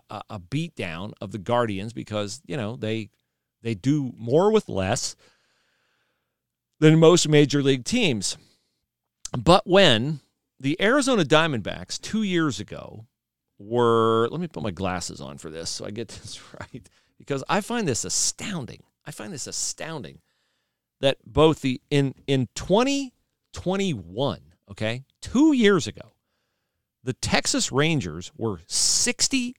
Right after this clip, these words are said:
and one oh two. They lost a hundred games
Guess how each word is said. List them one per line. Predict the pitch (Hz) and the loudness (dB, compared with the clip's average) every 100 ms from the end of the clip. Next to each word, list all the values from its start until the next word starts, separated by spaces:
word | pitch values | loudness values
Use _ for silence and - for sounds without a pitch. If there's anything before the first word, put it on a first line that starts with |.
| - | -4
and | 110 98 | -4 -4
one | 90 127 190 190 - | -4 -2 -2 -4 -2
oh | 135 143 | -2 -2
two. | - - 131 95 - _ _ _ _ _ _ _ _ _ | -6 -4 -4 -4 -12 _ _ _ _ _ _ _ _ _
They | - | -8
lost | 208 277 - | -4 -4 -4
a | |
hundred | 117 240 175 | -6 -6 -6
games | 165 196 - | -6 -6 -14